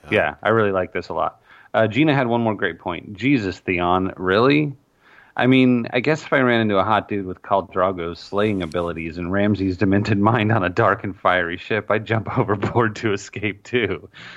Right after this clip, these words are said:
Speaker 2: Theon really deserves to die in a big way. Per my wish list last week,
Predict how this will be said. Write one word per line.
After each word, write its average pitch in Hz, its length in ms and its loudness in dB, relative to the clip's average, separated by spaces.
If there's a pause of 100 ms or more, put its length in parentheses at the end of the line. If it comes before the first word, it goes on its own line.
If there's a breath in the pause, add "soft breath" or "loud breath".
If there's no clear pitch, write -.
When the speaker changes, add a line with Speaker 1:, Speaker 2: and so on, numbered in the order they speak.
(280 loud breath)
Speaker 2:
Theon 131 300 0
really 110 220 2
deserves 95 440 0
to 95 80 -4
die 90 320 4
in 85 140 0
a 76 60 -6
big 85 340 -2
way. 80 400 -4 (340 loud breath)
Per 127 140 -2
my 123 160 2
wish 110 300 0
list 95 260 -4
last - 320 -2
week, 82 280 -6